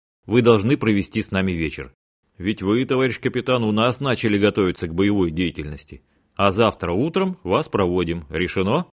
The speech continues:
Я был рад и за себя, и за учебную часть. Сколько ее питомцев воюют уже не один год на фронтах Отечественной войны. Трудно выразить словами все, что я перечувствовал в тот день.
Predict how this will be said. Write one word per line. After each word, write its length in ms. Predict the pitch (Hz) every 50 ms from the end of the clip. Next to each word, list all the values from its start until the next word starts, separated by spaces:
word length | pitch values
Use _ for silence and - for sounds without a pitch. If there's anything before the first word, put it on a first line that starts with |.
| _ _ _ _ _ _ _ _ _ _
Я 240 | _ 104 123 156 165
был 220 | 131 123 127 107 101
рад 300 | 92 85 76 73 - 104
и 20 |
за 160 | 113 104 104
себя, 380 | - - 107 101 104 131 131 123
и 100 | 113 101
за 140 | 85 90 90
учебную 500 | 85 - - 98 92 87 87 87 85 73
часть. 480 | - - 85 78 73 - _ _ _ _
Сколько 400 | _ - - - 165 156 151 139
ее 180 | 127 117 117 120
питомцев 600 | - - 101 - - - 120 120 - - 92 78
воюют 520 | 80 87 90 87 85 117 135 127 110 - -
уже 320 | 98 80 90 98 98 - - _ _
не 140 | 87 101 117
один 320 | 131 120 120 131 120 101
год 240 | 87 95 104 107 -
на 80 | 98 -
фронтах 480 | - 87 87 80 - - 98 92 -
Отечественной 640 | 85 80 - 85 78 - - - - 85 80 80 80
войны. 400 | 76 80 80 78 73 71 65 67 _ _ _ _ _ _ _ _ _ _ _ _ _ _ _ _ _ _ _ _ _ _ _ _ _ _
Трудно 340 | - 123 139 123 107 113
выразить 400 | 110 117 127 117 104 92 98 87
словами 460 | - - 101 101 104 107 104 98 95 87
все, 240 | - - 117 127
что 180 | - - - 92
я 120 | 92 90
перечувствовал 640 | - - 85 85 80 - 98 101 - - - 90 85 85
в 80 | -
тот 260 | _ 90 85 73 71
день. 240 | 69 76 73 67 65